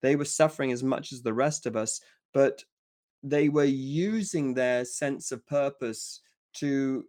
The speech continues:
energize themselves, and it was helping them to be resilient and also to rise to the occasion. It was, they were sustained by their sense of purpose. So that was one group of people. And then what I also noticed was that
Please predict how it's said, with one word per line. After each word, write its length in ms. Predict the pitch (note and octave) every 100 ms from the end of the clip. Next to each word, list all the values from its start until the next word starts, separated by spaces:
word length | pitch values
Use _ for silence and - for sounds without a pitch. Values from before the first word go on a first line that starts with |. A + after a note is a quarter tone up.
| _ C#3+
energize 640 | D3 E3 D3+ D3 C#3 C3
themselves, 600 | C#3 C3+ C3+ B2+ B2 B2 -
and 120 | C3
it 80 | -
was 160 | B2
helping 360 | C#3 D3+ D#3 C#3
them 120 | B2+
to 120 | A#2+
be 140 | B2 A#2
resilient 680 | A2+ A2+ C#3 C3 B2+ B2+ -
and 200 | B2 A#2+
also 280 | A#2 A#2 A#2+
to 180 | A#2 A#2+
rise 400 | A2+ A#2 A2+ A2+
to 140 | -
the 180 | G#2+ G#2
occasion. 640 | G#2 A#2 A2 A2 G#2+ F2 - _ _ -
It 80 |
was, 260 | A#2 A#2+ B2 G#2+ -
they 140 | D3 D3+
were 220 | D3 C3 -
sustained 1300 | - - D3 - - - - F3+ F#3+ G3 F3 B2+ A#2+
by 200 | A2 A2
their 180 | G#2 G#2
sense 400 | - G#2 - -
of 100 | G2+
purpose. 580 | - - - - - - _ _ _ _ _ _ _ _ _ _ _ _
So 160 | -
that 160 | D#3 G#3+
was 160 | G#3 D3
one 260 | D#3+ G3
group 200 | E3 B2+
of 100 | C3+
people. 300 | C3 A#2+ C3
And 120 | C3
then 140 | D3+ D3
what 120 | D3
I 100 | D3
also 340 | G#3 A#3 F3
noticed 480 | C#3 A#2+ A#2 B2+ -
was 220 | C#3 B2
that 280 | C3+ C3+ -